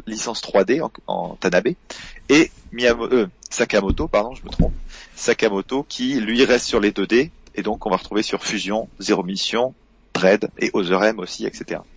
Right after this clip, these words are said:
Donc, euh, ouais, c'est, c'est important de garder ça en tête, ouais, Miyamoto, euh, euh, il est arrivé, euh, il a pas fait grand chose sur la licence Metroid, mais <laughs> quand il l'a fait, il l'a fait bien. Alors, c'est pas que lui, hein, bien sûr, hein, mais, euh,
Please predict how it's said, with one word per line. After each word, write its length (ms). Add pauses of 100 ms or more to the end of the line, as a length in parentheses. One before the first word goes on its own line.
(560)
Donc, 280
euh, 260
ouais, 200 (140)
c'est, 360
c'est 180
important 360
de 40
garder 240
ça 160
en 80
tête, 260
ouais, 100
Miyamoto, 600
euh, 140 (680)
euh, 240 (100)
il 140
est 60
arrivé, 480 (340)
euh, 640
il 100
a 60
pas 120
fait 100
grand 140
chose 180
sur 100
la 80
licence 500
Metroid, 300 (140)
mais 180 (200)
<laughs> 180
quand 220
il 120
l'a 80
fait, 220
il 80
l'a 80
fait 80
bien. 200
Alors, 120
c'est 100
pas 100
que 140
lui, 220
hein, 80
bien 120
sûr, 180
hein, 80 (360)
mais, 220
euh, 360